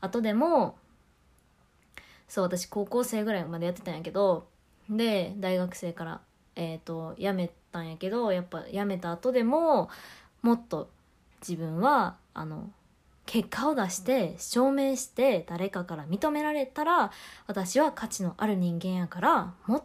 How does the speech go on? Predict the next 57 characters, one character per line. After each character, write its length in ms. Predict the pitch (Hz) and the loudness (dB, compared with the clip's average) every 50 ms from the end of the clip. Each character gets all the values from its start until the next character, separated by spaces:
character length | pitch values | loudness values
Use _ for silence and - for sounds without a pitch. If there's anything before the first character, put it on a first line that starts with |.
| - _ | -6 _
と 120 | - 190 | -6 -2
も 140 | 180 247 339 | 0 0 -2
っ 20 | - - | -2 -2
と 120 | - 320 | -2 0
頑 220 | 196 175 175 175 175 | 0 0 0 0 0
張 80 | 180 | 0
ら 80 | 180 180 | 0 -2
な 140 | 175 170 160 | -2 -4 -6
い 40 | - | -8
と。 160 | - - - - _ _ _ - - - - - | -10 -10 -12 -12 _ _ _ -16 -14 -14 -14 -12
そ 200 | - - - 254 | -6 0 4 4
う 80 | 269 277 | 6 6
い 80 | 294 294 | 4 2
う 60 | 269 | 2
マ 140 | 277 277 277 | 2 2 2
イ 20 | |
ン 80 | 269 262 | 4 4
ド 80 | 254 262 | 4 4
が 200 | 277 277 202 175 - - | 4 4 2 2 -2 -8
ず 240 | - - - 233 262 | -8 -2 2 2 2
っ 40 | 277 | 2
と 200 | 269 - 208 196 | 2 0 -2 0
ず 140 | 185 226 254 | 2 2 0
っ 40 | 262 | 2
と 260 | 254 - 196 - - | 2 2 0 0 0
キ 100 | - - | -4 -8
ャ 140 | - 202 180 | -4 -2 0
リ 180 | 170 160 147 - | 0 -2 -4 -8
ー 40 | - | -10
さ 140 | - 196 165 | -8 -6 -6
れ 100 | 165 156 | -6 -6
て 260 | - 170 160 - - _ | -4 -6 -6 -6 -6 _
い 100 | - 196 | -4 -4
ま 180 | 190 185 180 180 | -2 0 -2 -2
し 120 | 180 - | -4 -6
た。 220 | - - - - - _ _ - - - _ _ _ _ - | -8 -8 -8 -10 -12 _ _ -20 -20 -20 _ _ _ _ 0
で、 260 | 202 226 226 226 202 | 2 2 4 4 2
も 440 | 180 170 175 180 175 170 165 160 - | 2 2 2 2 2 2 0 -4 -4
う 40 | 185 | -2
な 120 | 185 185 | 0 0
ん 60 | 180 175 | 0 0
か 120 | - 160 | -2 -6
も 180 | 156 151 151 156 | -8 -8 -8 -10
う 40 | - - | -6 -4
常 320 | - - 330 392 403 339 | 0 2 2 2 4 2
に 160 | 214 165 156 | 2 0 0
何 260 | 180 202 208 262 254 | 0 0 2 2 2
か 140 | 226 214 180 | 0 0 -4
に 160 | 160 151 156 - _ | -4 -6 -8 -6 _
追 100 | - 214 | -2 0
わ 120 | 226 233 | 2 4
れ 100 | 214 208 | 4 2
て 120 | - - 196 | 2 2 0
る 80 | 185 | 0
状 200 | 180 180 180 175 | 2 2 0 0
態 180 | 175 180 175 165 | 0 -2 -2 -2
ね。 220 | 170 185 208 - | -2 -2 -4 -4